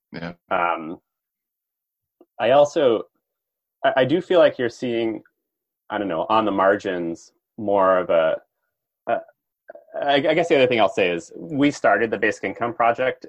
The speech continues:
Speaker 2: in large part to try to pull the conversation that was happening there back into, "Wait, we actually know a lot about the effects of cash."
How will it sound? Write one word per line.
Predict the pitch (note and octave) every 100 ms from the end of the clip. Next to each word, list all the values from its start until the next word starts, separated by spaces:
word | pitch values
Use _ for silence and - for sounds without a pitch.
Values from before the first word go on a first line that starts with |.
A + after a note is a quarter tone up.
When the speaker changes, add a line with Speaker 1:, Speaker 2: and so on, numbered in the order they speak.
| -
Speaker 2:
in | G2
large | G2 G2 -
part | A2 F#2+
to | G2
try | - G2+
to | F#2 F2 E2+ _ _ _ _ _ _ _ _ _ _ _ _ _ _
pull | - C#3+ C3 C3+ C3+ A2+
the | A#2
conversation | - A#2+ A2+ A#2 A2 A2+
that | G2+
was | G2 -
happening | A2 - G2 F#2+
there | F#2+ G#2 A2+ - _ -
back | G#2 G#2 G#2 -
into, | G2+ A2+ - A#2 G#2+ G#2 G#2+ _
"Wait, | - A#2 G2+
we | G#2+
actually | G#2+ - - F#2+
know | F#2+
a | G#2+
lot | A2
about | A#2 A#2 -
the | B2+ A#2+ C#3
effects | B2 C3 B2+
of | B2+ -
cash." | C3+ D3+